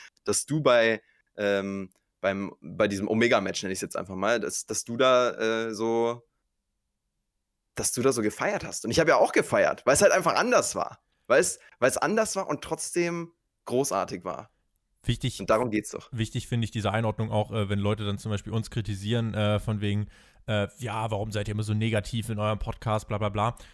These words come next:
Speaker 2: Ähm, ihr müsst euch vorstellen, jetzt zum Beispiel der Chris oder der Björn oder ich, wir gucken das sehr viel und sehr, sehr, sehr häufig.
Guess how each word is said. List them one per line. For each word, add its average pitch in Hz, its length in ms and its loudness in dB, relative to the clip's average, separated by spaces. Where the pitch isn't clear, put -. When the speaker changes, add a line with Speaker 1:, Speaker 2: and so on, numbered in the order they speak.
Speaker 2:
Ähm, 113 260 2
ihr 113 100 -2
müsst 117 160 0
euch 156 140 2
vorstellen, 147 600 2
jetzt - 220 -8
zum 101 100 -4
Beispiel 87 200 -6
der - 120 -14
Chris - 340 -6
oder - 160 -18
der - 100 -14
Björn 131 380 2
oder 101 180 -6
ich, 127 180 -2
wir 110 200 0
gucken 170 300 2
das 120 160 2
sehr 117 480 0
viel 170 460 -2
und 117 260 -2
sehr, 123 540 0
sehr, 120 240 2
sehr 101 240 4
häufig. 117 460 2